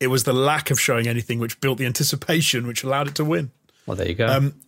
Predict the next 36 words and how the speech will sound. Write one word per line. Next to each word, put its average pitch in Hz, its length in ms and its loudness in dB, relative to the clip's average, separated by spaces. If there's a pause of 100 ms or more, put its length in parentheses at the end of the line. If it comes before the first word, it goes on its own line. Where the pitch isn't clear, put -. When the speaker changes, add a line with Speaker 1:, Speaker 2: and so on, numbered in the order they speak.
(220)
Speaker 1:
so, - 200 4
okay, 156 180 4
let's 165 160 4
touch 165 240 0
on 160 60 2
a - 20 2
couple 143 220 0
of 117 80 0
the 120 40 0
winners, 110 400 0
uh, 110 360 -2
to - 100 -8
finish 113 300 -4
off. - 460 -10
So, 131 520 2
of 143 80 -2
course, - 320 4
The 139 160 -2
Last 156 300 2
of 123 60 0
Us 107 80 -4
Part 107 280 -4
Two 110 340 -2
won 110 360 -2
pretty 113 280 -6
big, 110 280 -4
taking 127 300 -2
home 120 320 -2
the 120 180 -4
Game 151 320 0
of 131 80 0
the 123 100 -2
Year, 117 380 -2 (420)
um, 110 460 -4
Best 165 200 2
Game, 135 260 2